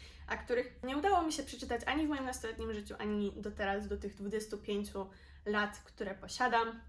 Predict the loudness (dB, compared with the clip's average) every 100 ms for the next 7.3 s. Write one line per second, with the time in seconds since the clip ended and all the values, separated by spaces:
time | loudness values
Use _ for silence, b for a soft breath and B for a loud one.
0 | -14 -12 2 2 2 0 -2 -4 B B
1 | B B -8 0 4 4 2 -2 0 0
2 | 0 -2 -4 -8 -8 -6 -4 -2 0 4
3 | 4 2 -2 -2 -2 -4 -4 -6 -2 0
4 | 0 0 2 2 2 0 0 -6 -4 -2
5 | -2 -4 -6 -6 -4 -4 -6 -12 -14 -8
6 | -4 -2 -2 -8 -8 -8 -8 -10 -8 -4
7 | -2 0